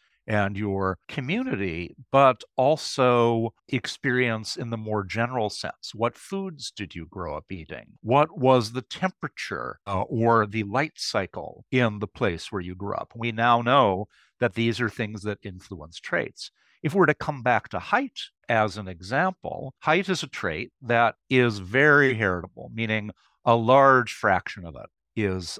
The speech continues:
given by the gene variants you inherit from your parents. So if you live, say, in Western Europe or the United States or Canada, places that are fairly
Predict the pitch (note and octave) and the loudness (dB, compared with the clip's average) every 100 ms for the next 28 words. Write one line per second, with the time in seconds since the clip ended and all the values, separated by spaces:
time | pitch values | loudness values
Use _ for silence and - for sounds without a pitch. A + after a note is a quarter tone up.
0 | - G2 F#2 F#2 G2 F#2 G2 A2 G#2 G2+ | -10 -10 -6 0 2 2 -6 -8 -6 -4
1 | G2 F2+ F2 G#2+ F2+ F#2 F#2+ E2 - F2 | -4 -6 -10 -10 -10 -8 -8 -8 -12 -14
2 | F2+ - F2 - - - _ _ _ _ | -12 -8 -8 -10 -14 -20 _ _ _ _
3 | - B2+ A#2 C3+ B2+ B2 A2 - A#2+ G2+ | 2 4 4 2 4 4 2 0 0 0
4 | F#2+ G2+ G2+ - E2+ F2+ C3 C3 A#2 - | -2 -4 -6 -6 -14 -2 4 6 4 2
5 | _ _ A2 G2 F#2 F#2 G2 F#2 F#2 D2+ | _ _ -4 -2 -2 -4 -6 -6 -8 -8
6 | D#2 - A#2 - E2+ - C3+ B2+ A#2+ A#2 | -10 -4 -2 -4 -12 -8 -2 0 2 2
7 | A2+ _ _ _ - C3 A#2 - G#2 - | 0 _ _ _ -6 0 0 0 -8 -6
8 | F#2+ G2 - G2 F2+ | -6 -6 -4 -6 -4